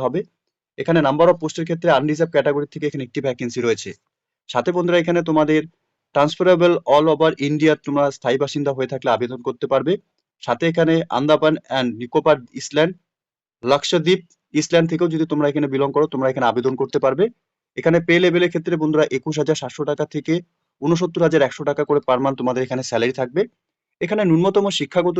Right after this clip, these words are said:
যোগ্যতার ক্ষেত্রে বন্ধুরা শুধুমাত্র তোমরা এখানে মাধ্যমিক পাস করে থাকলে আবেদন করতে পারবে, অথবা যদি তোমাদের এখানে আইটিআই করা থাকে অথবা ইকুইভ্যালেন্ট থেকে, তাহলে তোমরা এখানে আবেদন করতে পারবে। আর বয়সের ক্ষেত্রে বন্ধুরা আঠারো থেকে পঁচিশ বছরের মধ্যে সকল যোগ্য চাকরি প্রার্থীরাই তোমরা এখানে আবেদন করতে পারবে।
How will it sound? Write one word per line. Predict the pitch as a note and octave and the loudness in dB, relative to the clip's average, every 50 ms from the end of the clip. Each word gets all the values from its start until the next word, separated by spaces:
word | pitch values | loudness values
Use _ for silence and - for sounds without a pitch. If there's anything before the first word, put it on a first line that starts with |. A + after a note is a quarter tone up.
| E3 D#3+ | -2 -2
যোগ্যতার | D#3 D3+ D#3 D#3+ - E3 D#3 - | -2 -4 -4 -2 -2 -2 -2 -2
ক্ষেত্রে | - D3 - - D#3 C#3+ | -4 -8 -4 -4 -4 -2
বন্ধুরা | C#3+ C#3+ D3 D3 C#3+ - | -2 -2 -2 -2 -2 -2
শুধুমাত্র | D#3+ D3+ F3 F3 F3 E3+ F3+ F3 E3 | -4 -4 -2 -2 -2 -2 -2 -6 -4
তোমরা | D3+ D#3 D3+ C#3+ | -4 -4 -4 -2
এখানে | C3 C#3 C3+ C3 | -2 -4 -2 -2
মাধ্যমিক | A#2+ A2+ A#2+ B2+ C#3 C#3 - | -2 -2 -4 -6 -8 -4 -4
পাস | C3+ C3 - - | -4 -4 -4 -4
করে | C#3 C#3 C3+ | -6 -6 -6
থাকলে | - C3 C#3 C3 A#2 | -6 -4 -2 -2 0
আবেদন | G#2+ A#2+ A#2+ C3+ C3+ - | 0 0 -2 -4 -4 -4
করতে | C3+ A#2+ - C#3+ C3 | -6 -6 -4 -4 -2
পারবে, | C#3 C3+ D3 G3 A#3+ - _ _ _ _ _ _ _ _ _ - | -2 0 0 -2 -4 -6 _ _ _ _ _ _ _ _ _ -2
অথবা | - E3+ - F3 F#3 F3 | -2 0 2 2 2 2
যদি | F3+ F3+ F3 E3+ | 2 0 0 0
তোমাদের | F3 E3+ E3 E3+ E3 | 2 2 2 2 2
এখানে | E3 E3+ D#3+ C3+ | 2 4 4 2
আইটিআই | B2 B2+ - E3 E3+ E3+ E3 | 2 2 2 0 0 2 2
করা | D3+ D3 D3+ D3+ D#3+ | 2 2 2 2 0
থাকে | D3+ C#3 F#3 G#3 A#3 _ _ _ - - | -2 0 0 -2 -2 _ _ _ -6 -4
অথবা | C#3 - D#3 D#3 - C#3 | -2 2 2 2 2 2
ইকুইভ্যালেন্ট | - - F3 D#3+ D3+ D3 D3 E3 D#3+ D#3+ E3 | 0 0 2 2 4 4 4 4 2 0 -2
থেকে, | D#3+ D3+ G#3+ - | -2 -4 -4 -4
তাহলে | D#3+ C#3 C#3 C#3+ D#3 D#3+ | -4 -2 -2 -2 -2 -2
তোমরা | D#3 C#3 C3+ C3+ | -2 -2 -2 -2
এখানে | C3+ D3 D3+ D3+ C3 | 0 0 2 2 2
আবেদন | A#2+ C#3 C#3+ C#3 C3 C3+ | 2 0 -2 -2 -2 -4
করতে | B2 - C3+ B2 A#2 | -4 -2 -2 -2 -2
পারবে। | G2+ F2+ F2 E2 - _ _ _ _ _ _ _ _ _ - | -2 -4 -6 -12 -14 _ _ _ _ _ _ _ _ _ -2
আর | G#2+ G#2+ G#2 G2 | -2 -2 0 0
বয়সের | A2 A2+ A#2+ - - F3 E3 | 2 2 2 2 0 -2 -2
ক্ষেত্রে | F#3 E3+ F3+ F3+ E3 E3 | -4 -4 -2 -2 -2 0
বন্ধুরা | E3 E3 D#3+ D#3 E3+ E3+ - _ _ - | 0 2 2 2 0 -2 -6 _ _ -4
আঠারো | A#2 A#2+ C3 D3+ C#3+ D3+ | -2 -2 -2 -4 -4 -4
থেকে | C3+ D#3 D3 - | -4 -4 -4 -4
পঁচিশ | C3+ C3 D3+ D#3+ D3+ D3+ | -4 -4 -4 -4 -2 -2
বছরের | D3+ - D#3+ D3 D3+ D3+ | -2 -2 -2 -2 -2 -2
মধ্যে | D3 C#3 D3 - | -2 -4 -6 -6
সকল | B2+ A#2+ - C#3+ C3+ C3+ | -6 -4 -4 -4 -2 -2
যোগ্য | B2+ B2 C#3 C3 | -4 -4 -4 -6
চাকরি | C#3+ C3+ - C#3 | -6 -8 -8 -8
প্রার্থীরাই | - C#3+ C3+ - D3 C#3+ C3 C3 | -8 -6 -4 -2 -2 -2 -2 -2
তোমরা | B2+ B2+ B2+ B2+ | -4 -2 -2 -2
এখানে | C3+ B2+ A#2+ A2 | -2 -2 -2 -2
আবেদন | A#2 B2 C3 C3 A#2+ | -2 -2 -4 -4 -4
করতে | C3+ C3 - D3+ - | -6 -6 -6 -4 0
পারবে। | C3+ C3+ C3 D3 | 0 0 0 -2